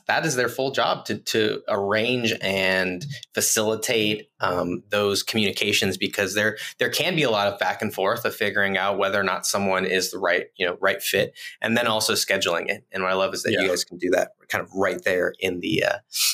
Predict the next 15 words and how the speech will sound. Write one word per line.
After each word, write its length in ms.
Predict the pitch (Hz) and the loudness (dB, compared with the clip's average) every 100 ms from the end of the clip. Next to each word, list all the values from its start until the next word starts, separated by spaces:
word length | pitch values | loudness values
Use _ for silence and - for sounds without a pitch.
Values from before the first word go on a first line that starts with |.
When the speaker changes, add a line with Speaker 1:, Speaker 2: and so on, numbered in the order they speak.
| - - | -4 -10
Speaker 1:
in 140 | - 202 | -4 0
the 100 | 185 | 2
app. 220 | 85 - _ - - - 139 - _ - - - - - | 0 -2 _ -20 -20 -18 -16 -16 _ -8 -2 -2 -2 0
Um, 400 | 147 131 120 - _ _ _ | 0 0 -2 -10 _ _ _
one 180 | - 208 | -2 -2
thing 160 | 226 277 | 0 2
that 120 | 143 | 2
I, 180 | 110 104 | 2 2
I, 220 | 113 113 | 2 0
I 240 | - 110 107 - | 0 -2 -2 0
do, 460 | 135 147 147 - - | 2 2 0 -2 -6
uh, 260 | 104 90 - - _ _ | -2 0 -2 -8 _ _
wanna 460 | 107 113 110 101 95 - _ | -2 0 2 0 -2 -10 _
just 240 | 135 127 | -2 0
touch 240 | 135 120 | 0 0